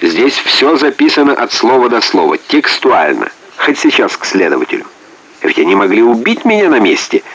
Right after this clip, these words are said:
если бы застали за этим занятием. О, Пинч не робкого десятка. И если Пинч за что-нибудь возьмется...» Стормер не слушал его болтовню. Он был поражен этой неожиданностью и думал, как ему поступить.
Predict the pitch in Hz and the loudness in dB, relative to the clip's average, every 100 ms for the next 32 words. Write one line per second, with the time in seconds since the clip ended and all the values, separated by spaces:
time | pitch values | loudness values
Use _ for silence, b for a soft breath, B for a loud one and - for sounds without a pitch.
0 | B 95 107 92 95 110 - 87 85 90 | B -2 0 0 0 -2 0 2 2 2
1 | 76 92 95 85 78 76 73 80 107 143 | 2 0 2 0 0 -2 0 2 2 4
2 | 175 180 170 135 - 123 131 151 160 - | 4 4 4 2 0 2 4 4 2 0
3 | 180 175 135 101 - - 104 117 131 - | 2 2 2 0 -2 0 0 2 0 -2
4 | - - - - B B B - 127 - | -4 -6 -10 -8 B B B 0 0 0
5 | 135 - 202 85 - 80 95 - 196 104 | -4 -2 -2 0 -2 0 -2 0 2 2
6 | 71 71 73 113 107 98 69 - - 160 | 0 -2 -2 0 2 0 -2 -4 -4 -4
7 | - _ - - - - - - 381 381 | -6 _ -20 -20 -20 -20 -20 -20 -20 -20
8 | - 427 - - - - - - - - | -20 -20 -20 -20 -20 -20 -20 -20 -20 -20
9 | - - - 220 208 180 160 139 101 78 | -20 -12 -2 0 2 2 2 2 2 2
10 | 78 73 71 71 78 76 69 69 107 131 | 2 2 2 0 0 -2 -2 0 2 2
11 | 143 139 143 135 135 170 170 127 110 95 | 2 0 0 0 2 2 2 2 2 2
12 | 90 82 - 190 196 190 - 175 135 104 | 2 2 2 2 2 2 0 0 0 0
13 | 139 180 170 - 156 156 143 135 127 - | 2 2 0 0 -4 0 2 2 0 -2
14 | - - - - | -2 -4 -6 -12